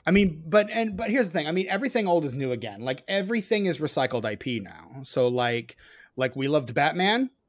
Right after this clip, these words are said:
There was a Batman movie that came out earlier this year. Like, it,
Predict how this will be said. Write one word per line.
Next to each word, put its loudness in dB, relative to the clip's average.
There 2
was 6
a 6
Batman 6
movie 4
that -4
came 0
out 2
earlier 6
this 2
year. -6
Like, 2
it, 2